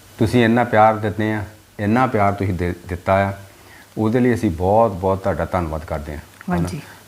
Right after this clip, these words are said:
Speaker 1: ਇੰਨੇ ਮਾਣ ਸਤਿਕਾਰ ਲਈ ਅਸੀਂ ਬਹੁਤ ਧੰਨਵਾਦ ਕਰਦੇ ਹਾਂ। ਇੱਦਾਂ ਹੀ ਪਿਆਰ ਦਿੰਦੇ ਰਹੀਓ, ਇੱਦਾਂ ਹੀ ਆਪਾਂ ਇੱਕ ਦੂਜੇ ਨਾਲ ਗੱਲਾਂ ਬਾਤਾਂ ਕਰਦੇ ਰਹੀਏ।
Speaker 2: ਹਾਂਜੀ, ਬਿਲਕੁਲ।
Speaker 1: ਸੋ ਹੁਣ ਆਪਾਂ ਸਾਰਿਆਂ ਤੋਂ ਪਹਿਲਾਂ ਦਿੰਦੇ ਹਾਂ ਪਿਛਲੀ ਬਾਤ ਦਾ ਜਵਾਬ।
Speaker 2: ਹਾਂਜੀ, ਪਿਛਲੀ ਆਪਣੀ ਬਾਤ ਸੀਗੀ ਜੀ,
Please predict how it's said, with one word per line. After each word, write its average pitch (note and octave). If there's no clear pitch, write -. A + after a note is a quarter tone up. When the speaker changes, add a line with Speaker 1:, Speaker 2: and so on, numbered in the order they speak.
Speaker 1:
ਇੰਨੇ G#2+
ਮਾਣ G#2+
ਸਤਿਕਾਰ G2
ਲਈ G2
ਅਸੀਂ F#2+
ਬਹੁਤ G2+
ਧੰਨਵਾਦ F#2+
ਕਰਦੇ F#2
ਹਾਂ। G2+
ਇੱਦਾਂ F#2
ਹੀ A#2
ਪਿਆਰ G2+
ਦਿੰਦੇ F#2
ਰਹੀਓ, G2+
ਇੱਦਾਂ A2
ਹੀ A#2
ਆਪਾਂ G2
ਇੱਕ G2+
ਦੂਜੇ F#2
ਨਾਲ F#2
ਗੱਲਾਂ E2+
ਬਾਤਾਂ E2+
ਕਰਦੇ -
ਰਹੀਏ। -
Speaker 2:
ਹਾਂਜੀ, F3
ਬਿਲਕੁਲ। D#3+
Speaker 1:
ਸੋ A2+
ਹੁਣ A2+
ਆਪਾਂ A2+
ਸਾਰਿਆਂ C3
ਤੋਂ C#3
ਪਹਿਲਾਂ C3
ਦਿੰਦੇ A2+
ਹਾਂ B2
ਪਿਛਲੀ C3
ਬਾਤ G#2
ਦਾ F#2+
ਜਵਾਬ। D#2+
Speaker 2:
ਹਾਂਜੀ, G3+
ਪਿਛਲੀ A#3+
ਆਪਣੀ B3
ਬਾਤ G#3
ਸੀਗੀ A#3
ਜੀ, B3